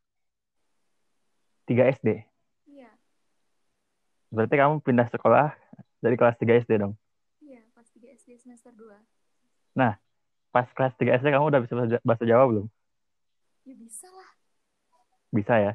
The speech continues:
Speaker 1: Pasti ya?
Speaker 2: Iya, bisa.
Speaker 1: Nah, kelas tiga S D pindah ke Manado. Terus di Manado, gimana tuh?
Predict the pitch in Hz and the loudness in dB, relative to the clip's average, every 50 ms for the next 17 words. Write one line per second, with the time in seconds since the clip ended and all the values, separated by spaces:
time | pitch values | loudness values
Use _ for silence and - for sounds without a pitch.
0 | - _ _ - 104 107 - - 117 107 104 - - _ _ _ _ _ _ _ | -8 _ _ -6 -6 -6 -4 -2 0 0 0 -2 -4 _ _ _ _ _ _ _
1 | - 123 254 262 - _ - 285 269 _ _ _ _ _ _ _ _ _ _ _ | -14 -14 -14 -16 -20 _ -20 -20 -20 _ _ _ _ _ _ _ _ _ _ _
2 | _ _ _ _ _ - - - - _ _ _ _ _ _ _ _ _ _ - | _ _ _ _ _ -18 -16 -16 -16 _ _ _ _ _ _ _ _ _ _ -2
3 | 131 127 117 104 107 - - - _ _ _ _ _ _ _ _ - 120 120 117 | 0 0 0 0 -2 -6 -12 -20 _ _ _ _ _ _ _ _ -2 0 0 0
4 | - _ - 117 127 120 123 120 - 120 117 - - 120 113 113 113 117 120 117 | -2 _ -2 2 4 4 2 2 0 -2 -2 -2 -2 -2 0 2 2 0 0 -2
5 | - 113 104 104 104 101 107 - 123 110 101 104 98 92 90 101 120 135 - _ | -4 -4 -4 -4 -4 -6 -6 -8 -8 -8 -6 -6 -8 -6 -4 -4 -4 -4 -4 _
6 | _ _ _ _ _ _ _ _ _ _ _ _ _ _ _ _ _ _ _ - | _ _ _ _ _ _ _ _ _ _ _ _ _ _ _ _ _ _ _ -4
7 | 120 131 143 - _ _ 117 113 117 120 113 110 110 107 104 101 95 92 98 117 | -2 -2 -2 -4 _ _ -2 -2 0 0 0 0 -2 -2 -2 -4 -4 0 0 0
8 | 143 - - _ _ _ _ _ _ _ _ _ _ _ _ _ _ _ _ _ | 0 0 -2 _ _ _ _ _ _ _ _ _ _ _ _ _ _ _ _ _
9 | _ _ _ _ _ _ _ _ - 113 120 120 127 123 123 117 110 107 107 | _ _ _ _ _ _ _ _ -4 -2 2 2 4 4 4 2 0 -2 -8